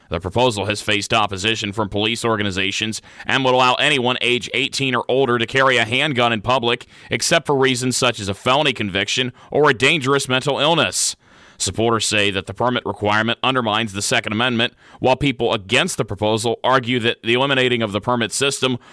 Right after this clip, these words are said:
would remove a useful screening tool to keep guns from dangerous people.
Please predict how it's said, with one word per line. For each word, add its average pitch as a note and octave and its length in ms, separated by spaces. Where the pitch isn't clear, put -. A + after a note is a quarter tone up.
would C#3+ 160
remove C#3+ 360
a B2 100
useful C3+ 400
screening F3 420
tool A2+ 340
to - 140
keep - 260
guns D3 380
from D3 180
dangerous C3 480
people. G#2+ 640